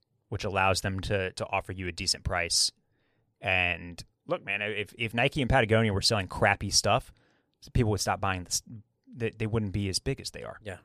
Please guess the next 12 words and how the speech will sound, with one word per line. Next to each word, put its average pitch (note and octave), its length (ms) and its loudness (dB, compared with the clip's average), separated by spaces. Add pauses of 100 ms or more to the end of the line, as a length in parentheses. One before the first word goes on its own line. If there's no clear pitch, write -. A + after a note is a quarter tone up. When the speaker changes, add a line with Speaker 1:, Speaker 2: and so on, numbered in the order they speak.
(500)
Speaker 1:
So F2 420 0 (100)
they're, G#2 160 0
they're A2+ 220 4
always A2+ 220 6
pretty F#2+ 260 0
safe - 560 -2
as F#2+ 180 -8
well, E2 220 -4 (240)
I F#2 100 -2
would - 140 -12
say. - 160 -8 (1600)
Yeah, D#3 260 8